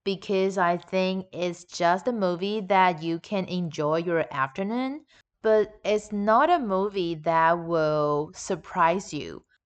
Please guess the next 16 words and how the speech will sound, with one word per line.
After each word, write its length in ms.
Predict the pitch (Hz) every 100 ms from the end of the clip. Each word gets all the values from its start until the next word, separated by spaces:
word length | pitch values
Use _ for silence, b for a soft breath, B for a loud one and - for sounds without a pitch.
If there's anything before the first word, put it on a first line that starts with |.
| -
especially 840 | 185 - 180 175 202 226 202 185
when 260 | 175 170 160
the 100 | 151
first 500 | 151 180 175 196 -
one 440 | 170 151 143 143 - b _
was 560 | 165 151 147 - - - _ _
critically 680 | - 180 170 165 - 170 -
acclaimed, 680 | 151 - 175 139 - - _ _
highly 560 | - - 170 180 165 143
critically 640 | - 165 151 135 151 147
acclaimed, 540 | 127 - 160 - - - _ _ _
although 360 | 160 165 160 151
I 260 | 143 143
haven't 400 | 151 170 156 143
watched 340 | 135 131 143 120
it. 300 | 85 -